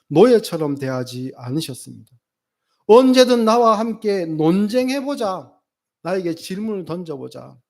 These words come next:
하늘이여 들으라, 땅이여 귀를 기울이라. 이전에 이런 하나님이 세상에 있었느냐? 그 백성을 사랑하사 이런 희생을 치르고 오래 참은 하나님이 있었느냐?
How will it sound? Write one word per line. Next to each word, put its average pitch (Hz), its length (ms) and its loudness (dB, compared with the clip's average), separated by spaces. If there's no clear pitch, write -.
하늘이여 208 500 -2
들으라, 156 400 -8
땅이여 170 460 -6
귀를 202 260 -10
기울이라. 127 540 -16
이전에 254 440 4
이런 254 340 4
하나님이 214 500 -2
세상에 196 400 -6
있었느냐? 143 680 -10
그 170 180 2
백성을 175 460 -6
사랑하사 151 520 -8
이런 196 280 -6
희생을 170 380 -12
치르고 151 420 -10
오래 226 260 2
참은 165 380 -8
하나님이 160 420 -8
있었느냐? 127 560 -14